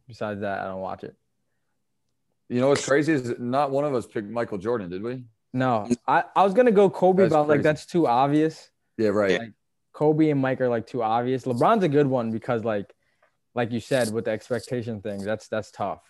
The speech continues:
Speaker 1: Like, that's,
Speaker 2: Yeah.
Speaker 1: like, that's a, a bunch of kids, like, leave and don't make it when they have good ex-, like, so many
Speaker 2: And he
Speaker 1: years.
Speaker 2: started out, he started out, like, in most people's, like,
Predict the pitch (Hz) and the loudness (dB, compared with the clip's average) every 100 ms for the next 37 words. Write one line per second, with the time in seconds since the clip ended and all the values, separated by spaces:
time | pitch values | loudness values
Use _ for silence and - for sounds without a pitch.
0 | _ 95 87 - _ _ _ _ _ 104 | _ -12 -10 -12 _ _ _ _ _ -14
1 | - 98 107 113 117 - - _ - 104 | -2 0 0 -2 -4 -12 -20 _ -6 -6
2 | - 113 135 151 135 - 123 101 107 95 | -8 -4 -2 -2 -4 -2 -4 -2 -6 -8
3 | _ - 117 120 110 98 _ - - 104 | _ -10 -4 -4 -4 -8 _ -6 -6 -10
4 | 101 110 104 107 - - 107 101 101 104 | -8 -6 -8 -10 -12 -14 -12 -12 -8 -8
5 | 95 - _ - 104 101 - - 104 92 | -10 -14 _ -10 -8 -8 -12 -10 -10 -10
6 | _ _ _ _ _ - 117 117 151 147 | _ _ _ _ _ -8 -4 0 2 0
7 | - 151 143 135 131 127 127 127 147 131 | 0 2 4 4 4 2 0 0 2 2
8 | 123 123 120 107 104 - 104 104 104 - | 2 2 2 2 -2 -4 -6 -6 -6 -10
9 | 107 - 101 95 90 | -12 -8 -8 -2 -4